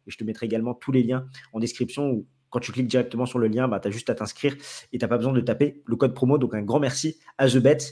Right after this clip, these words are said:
Et comme d'habitude, activité responsable. Donc, soyez sages vis-à-vis de tout ça. Et on va pouvoir se projeter un petit peu sur, euh, la suite concernant Rafa. Là où c'est plus étonnant, et j'aimerais avoir votre avis sur ça, c'est qu'on a eu des déclarations positives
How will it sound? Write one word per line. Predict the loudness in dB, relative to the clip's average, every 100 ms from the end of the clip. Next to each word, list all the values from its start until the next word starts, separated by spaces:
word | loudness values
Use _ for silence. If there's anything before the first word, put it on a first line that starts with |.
| -14
Et | 0
comme | 2
d'habitude, | 4 4 2 -2 -4
activité | -4 -4 2 2
responsable. | 2 0 0 2 2 0 -16 -20 -2
Donc, | 0 0 -4
soyez | 2 6 6
sages | 6 4 4 -4
vis-à-vis | 0 4 4
de | 0
tout | 2
ça. | 4 2 -4 -14 2
Et | 4 4 0 2
on |
va | 4
pouvoir | 6 4 4
se | 2
projeter | 2 4 2 2 -6 -8
un | -6
petit | -6 -4
peu | -4
sur, | -2 0 2
euh, |
la | 2
suite | 0 -4 -6 -8 -12
concernant | -6 -2 2
Rafa. | 4 4 2 -2 -16 -10 8
Là | 8
où | 8
c'est | 2 -4 2
plus | 4 4
étonnant, | 6 4 4 -2 -16 -20 _ 0
et |
j'aimerais | 2 6 6
avoir | 6 6
votre | 4 2
avis | 0
sur | 0
ça, | -2 -2
c'est | -2 -4
qu'on | -4 0 4
a |
eu | 4
des | 4
déclarations | 2 2 2 0 -2
positives | 0 0 0 -4 -4